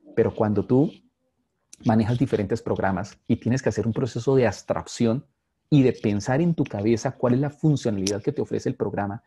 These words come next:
para que cuando te enfrentes a un nuevo programa y sabes que es del mismo tipo, entonces tú digas, "Ok, en el otro programa las cosas se hacían de esta manera. Acá deben poderse hacer. El asunto es descubrir cómo se hacen". Estás desarrollando competencias más allá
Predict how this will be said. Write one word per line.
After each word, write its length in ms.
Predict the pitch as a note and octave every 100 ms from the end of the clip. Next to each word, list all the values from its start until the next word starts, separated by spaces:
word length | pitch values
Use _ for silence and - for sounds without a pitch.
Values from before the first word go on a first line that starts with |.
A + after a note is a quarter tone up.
| - - -
para 180 | A#2+ A2+
que 140 | A2+
cuando 420 | A#2 G#2+ G#2 - _ _
te 80 | A#2
enfrentes 420 | G#2 A#2 B2 D3+
a 40 | B2
un 60 |
nuevo 220 | A#2+ C3
programa 520 | - G2+ G#2+ A2+ C3 _
y 100 | G2+
sabes 300 | - G#2 B2+
que 80 | B2
es 60 |
del 120 | B2 C3
mismo 220 | B2+ C3+
tipo, 340 | B2 B2 G2 - _ -
entonces 400 | G#2+ A2+ A2 A#2
tú 80 |
digas, 160 | B2 A#2+
"Ok, 220 | A#2 A#2+ A2 - _ _ _ _ - F3 D#3+ -
en 160 | A2 A2
el 80 |
otro 180 | E3 A#3
programa 360 | G3+ B2 C#3+ G3 -
las 120 | G#2+
cosas 220 | A#2+ C#3
se 80 | A#2+
hacían 160 | A2+
de 60 | A#2
esta 160 | - A#2+
manera. 260 | G#2+ G2 - G2+
Acá 420 | F#2+ C3+ A#3+ -
deben 320 | G#2 G#2+ F3+ G3+
poderse 320 | A#2 A2 A#2+
hacer. 340 | C#3+ E3+ - _ -
El 100 | G2
asunto 260 | B2 A2+
es 60 | D3
descubrir 380 | D#3+ A2 F#2+ -
cómo 200 | B2 A#2+
se 140 | -
hacen". 240 | D3 - - _ _ _
Estás 260 | - - A#2
desarrollando 540 | C#3 B2 A2 G#2 A2
competencias 720 | - A#2 G#2 G2 A2+ G#2+ D3 - _ _ -
más 400 | G#2 G#2+ A2+ A#2+
allá 340 | A#2+ F3